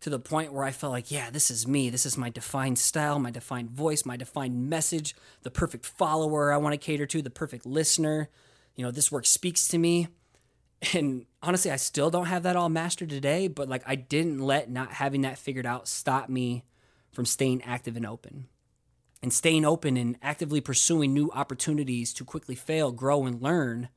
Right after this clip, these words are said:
those all help me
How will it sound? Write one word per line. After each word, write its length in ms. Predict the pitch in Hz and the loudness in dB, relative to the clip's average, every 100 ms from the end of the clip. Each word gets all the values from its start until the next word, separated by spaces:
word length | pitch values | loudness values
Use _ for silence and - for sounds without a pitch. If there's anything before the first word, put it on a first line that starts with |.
| _ _ _ _ _ _ _ _ _ _ _ _ _ - | _ _ _ _ _ _ _ _ _ _ _ _ _ -10
those 300 | 127 139 180 | 0 4 6
all 140 | 170 147 | 4 4
help 260 | 147 143 | 2 0
me 560 | 131 139 135 131 123 | 0 -2 -2 -4 -6